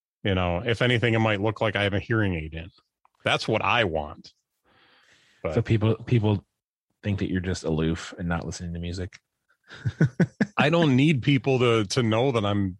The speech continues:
Speaker 1: that I'm, 'cause there are times, like, during the day when I'm at work where I don't need to, to be able to hear anything. Right now, I put my bone conduction headphones on,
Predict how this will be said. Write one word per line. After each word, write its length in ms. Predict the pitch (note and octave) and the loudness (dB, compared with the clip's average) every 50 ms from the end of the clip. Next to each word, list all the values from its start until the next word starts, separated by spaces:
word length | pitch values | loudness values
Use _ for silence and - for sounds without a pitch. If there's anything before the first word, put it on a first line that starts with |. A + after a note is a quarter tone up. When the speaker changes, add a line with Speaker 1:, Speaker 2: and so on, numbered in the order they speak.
| _ - | _ -2
Speaker 1:
that 140 | - A2+ A2 | 0 2 2
I'm, 260 | A2 G#2+ G#2 F#2+ F#2+ - - _ _ _ _ - | 2 2 0 0 -4 -8 -14 _ _ _ _ -8
'cause 280 | - C#3 C#3 C3 C#3 D#3 - _ _ _ - | -2 -2 -2 0 -2 -4 -8 _ _ _ 0
there 160 | - D3 D#3 | 2 4 4
are 380 | D#3+ D#3 C#3+ C#3 C3 B2 A#2+ G#2+ - _ _ _ _ _ - - | 4 4 4 4 4 2 2 0 -4 _ _ _ _ _ -16 -10
times, 600 | - - E3 E3+ E3+ D#3 B2+ A#2 A2 G#2+ G2+ - | -4 -2 0 2 2 2 2 2 0 0 0 0
like, 280 | B2 A#2+ A2+ A#2 A#2+ | 0 -2 -2 -4 -4
during 340 | G#2 B2 A#2+ A#2+ B2 B2 A#2+ | -2 0 0 0 0 0 0
the 80 | A2 G#2 | -2 -2
day 400 | F#2 A2 A2 A#2 A2+ A2 G#2 G2 G2 G#2+ | -2 0 0 0 0 0 -2 -2 -4 -6
when 180 | - C3 A#2+ G#2+ | -4 -4 -2 0
I'm 140 | A2 A#2 A#2+ | 0 0 0
at 160 | A2 F#2 E2 | -2 -2 -2
work 340 | F2 G2 A2 C3+ - - - _ _ _ _ _ _ _ _ _ _ _ - | -2 -2 -2 -2 -4 -8 -16 _ _ _ _ _ _ _ _ _ _ _ -4
where 180 | - B2+ B2 - - | -2 -2 -2 -2 -2
I 100 | - D3 | -2 0
don't 260 | F3+ G#3+ G#3+ F3 D3 D3+ | 2 2 2 0 0 -2
need 580 | C#3 C3 C3+ D3 E3+ F#3 E3 C#3+ C3 B2 - - _ _ _ - | 0 2 4 4 4 2 2 2 2 0 0 -2 _ _ _ -8
to, 300 | - C#3 C3+ C3 A#2 G#2 - _ - | -4 -2 -2 -2 -4 -6 -12 _ -14
to 140 | - - - | -12 -8 -8
be 260 | B2+ A2 G#2 G#2+ C3+ | -6 -6 -2 0 2
able 140 | C#3+ C#3+ D#3 | 2 2 2
to 60 | C#3+ | 0
hear 400 | B2+ - - - E3+ E3+ D3+ A#2 | 0 -2 0 0 2 2 4 2
anything. 480 | G2+ F#2 F#2 E2 - - - D2+ D2 C#2+ - _ _ _ _ _ _ _ _ _ _ _ _ _ _ _ - | 2 0 -2 -4 -6 -8 -12 -12 -12 -16 -20 _ _ _ _ _ _ _ _ _ _ _ _ _ _ _ -2
Right 180 | B2+ C#3+ D#3 C#3 | 0 0 2 2
now, 360 | C3+ C3 C#3+ E3 E3+ E3 C#3+ | 2 2 2 2 4 4 4
I 100 | B2 A#2 | 2 2
put 240 | G2+ - D3 B2 G#2 | 0 0 -2 0 0
my 160 | G#2+ G#2 G2+ | 2 0 2
bone 240 | F#2 G2+ G2+ A2+ A2 | 2 2 0 0 0
conduction 440 | - C3 A#2+ B2 B2 - - - | 0 0 0 0 0 -2 -4 -2
headphones 460 | B2 B2 B2+ B2 - - C3+ C3+ C3 B2 | -2 -2 -2 -2 -2 -2 -2 -2 0 0
on, 320 | C3+ C3+ C#3+ D3 D3+ D3 | 0 0 0 0 -2 -4